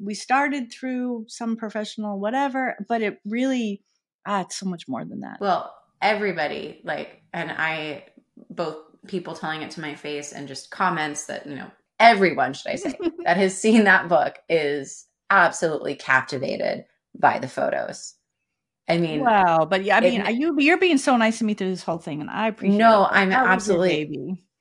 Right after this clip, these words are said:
Speaker 2: I'm serious. It was my baby, but it was, I feel like, also as much your baby as it was
Speaker 1: <laughs>
Speaker 2: mine in, in, in
Speaker 1: We're
Speaker 2: ways that, like,
Speaker 1: co-parents. We co-parent. <laughs>
Speaker 2: yeah, w-,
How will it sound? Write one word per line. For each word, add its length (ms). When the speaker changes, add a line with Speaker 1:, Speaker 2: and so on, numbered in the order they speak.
Speaker 2:
I'm 220
serious. 460
It 100
was 260
my 160
baby, 540
but 160
it 120
was, 220
I 100
feel 160
like, 180
also 300
as 140
much 200
your 100
baby 300
as 100
it 160
was 160
Speaker 1:
<laughs> 140
Speaker 2:
mine 400
in, 320
in, 560
in 120
Speaker 1:
We're 80
Speaker 2:
ways 240
that, 180
like, 100
Speaker 1:
co-parents. 360
We 100
co-parent. 560
<laughs> 40
Speaker 2:
yeah, 320
w-, 240